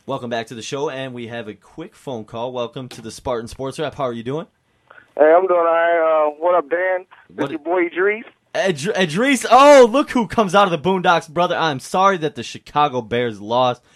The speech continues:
Speaker 1: I bet you were geeked when Devin Hester took it to the house.
Speaker 2: Yeah, it, it seemed like after, after Devin Hester did his thing and, uh, and the Bears created those turnovers, I thought we was off to a, to a great start. We about to win the Super Bowl, and then,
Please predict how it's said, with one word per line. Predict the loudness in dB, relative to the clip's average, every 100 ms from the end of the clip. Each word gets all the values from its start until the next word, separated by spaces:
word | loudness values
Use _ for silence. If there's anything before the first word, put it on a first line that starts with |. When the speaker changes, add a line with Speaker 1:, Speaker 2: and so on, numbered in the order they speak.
| _
Speaker 1:
I | -2
bet | 0 -2
you | -2
were | -6 -8
geeked | -2 -2 -2 -4
when | -4
Devin | -2 -2 -4
Hester | -6 -8 -14
took | -6 -6 -6
it |
to | -12
the | -10
house. | -2 2 2 0 -8 _ _ _ _ _
Speaker 2:
Yeah, | -8 -4 -2 0 0 0 0
it, | -4 -2 -4 -2
it | -6 -6
seemed | -8 -4
like | -6 -2
after, | -4 -2 -2 -2
after | -2 -6
Devin | -2 -2 -2
Hester | -4 -4 -4 -6 -6 -4
did | -2 -2
his | -6
thing | _ -6 -6 -8 -12 _ _ _ _ -8
and, | -6 -2
uh, | 0 0 0 -2 -8 _ _ _ _
and | -6 -2 -2 -2
the |
Bears | -2 -2 -4
created | -4 -4 -2
those | -4 -2
turnovers, | -2 0 -2 -4
I |
thought | -4 -4 -4
we |
was | -6 -4
off | -4 -2
to | -2 -2
a, |
to | -2 -4
a |
great | 0 -2 -2
start. | -4 -2 -2
We | -2
about | -6 -6
to | -6
win | -6
the | -4
Super | -4 -4 -2
Bowl, | 0 2 0
and | -2
then, | -2